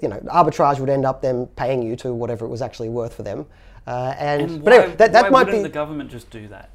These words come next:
Speaker 1: They'd lose revenue.
Speaker 2: But haven't they lost revenue anyway if the, if the, um, if they've lost the fifty percent tax on the rich guy who bought it?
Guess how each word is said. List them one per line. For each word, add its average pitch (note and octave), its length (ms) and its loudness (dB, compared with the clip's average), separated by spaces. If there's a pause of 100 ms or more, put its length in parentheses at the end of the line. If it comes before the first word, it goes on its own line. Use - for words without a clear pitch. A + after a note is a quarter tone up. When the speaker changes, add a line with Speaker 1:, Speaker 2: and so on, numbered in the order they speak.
(520)
Speaker 1:
They'd D#3 160 -2
lose D3 200 4
revenue. D#3+ 280 0 (1300)
Speaker 2:
But C3+ 120 -6
haven't D#3+ 240 -8
they C#3 100 -8
lost B2 260 -8
revenue A2+ 380 -8
anyway A2 420 -12 (220)
if - 140 -16
the, A#2 160 -12 (680)
if B2+ 180 -18
the, A2 580 -14 (300)
um, A2 640 -14
if B2+ 140 -18
they've A2 200 -12
lost A2+ 600 -12
the A2+ 80 -16
fifty - 320 -18
percent - 320 -18 (140)
tax - 360 -18
on A2 280 -16 (340)
the A#2 100 -10
rich B2 200 -10
guy C3+ 180 -8
who A#2+ 120 -10
bought B2 240 -8
it? G3 100 -16